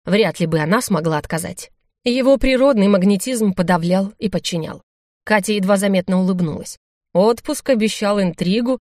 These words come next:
и приключения. Но в то же время она понимала, сценаристы построили квест таким образом, что постоянно нужно ожидать провокации, даже ночью. Что ж, граф — сильный противник. Разумеется, он будет пытаться вывести ее из игры,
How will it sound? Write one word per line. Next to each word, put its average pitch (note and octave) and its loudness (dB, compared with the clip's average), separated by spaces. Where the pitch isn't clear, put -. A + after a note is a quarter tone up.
и F3 -2
приключения. E3 -4
Но F3+ 2
в - -4
то D4+ 0
же D4 -2
время A#3 2
она G#3+ 0
понимала, A3+ -2
сценаристы F3+ -4
построили G3 -2
квест G3 -4
таким G3 0
образом, F3 -2
что - -4
постоянно A3 -2
нужно A#3 0
ожидать A3 -4
провокации, - -8
даже F#3 0
ночью. - -2
Что D4 -2
ж, - -8
граф — D4 0
сильный C4+ -2
противник. F#3 -4
Разумеется, G3+ 2
он G#3+ 2
будет G3+ -2
пытаться G#3+ -2
вывести A#3+ -2
ее F3 -2
из E3+ -6
игры, F3 -2